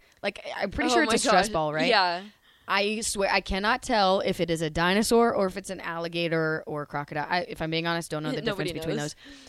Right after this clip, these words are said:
Speaker 1: those. Um, so his name is Dexter. He's, like, literally, it's just a squishy toy. Um, and I,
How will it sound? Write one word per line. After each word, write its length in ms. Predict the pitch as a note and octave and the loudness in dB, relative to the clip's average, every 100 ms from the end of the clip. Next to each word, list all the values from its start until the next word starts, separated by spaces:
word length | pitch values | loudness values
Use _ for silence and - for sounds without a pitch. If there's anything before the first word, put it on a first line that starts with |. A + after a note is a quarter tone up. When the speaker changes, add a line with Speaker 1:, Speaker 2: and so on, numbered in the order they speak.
| - | -8
Speaker 1:
those. 80 | G#3+ | -6
Um, 380 | F#3+ F3+ F3 - | -4 -4 -8 -10
so 340 | - G3 F#3 - | 0 4 4 4
his 160 | G3+ | 0
name 160 | G3 G3 | 0 0
is 100 | G#3 | 0
Dexter. 420 | F3 F3 - F#3 | 0 0 -2 -4
He's, 260 | E3+ F#3+ F3+ | -2 -6 -2
like, 220 | F#3 F3 | -2 -2
literally, 500 | F#3 F#3 G3 F#3+ F#3+ - | -6 -2 0 0 -2 -2
it's 140 | F#3 | -4
just 200 | F3 F#3+ F3 | -2 -2 -2
a 20 | |
squishy 420 | - F3 E3 D#3+ | -2 -2 -2 -4
toy. 360 | E3 E3 D#3+ E3 - - - | -2 0 0 -2 -14 -16 -4
Um, 280 | F#3+ F3 F3+ | -2 -2 -2
and 360 | G3 F3 E3+ E3+ _ _ | -2 -2 -4 -8 _ _
I, 320 | G3+ G#3 G3+ | -2 0 -2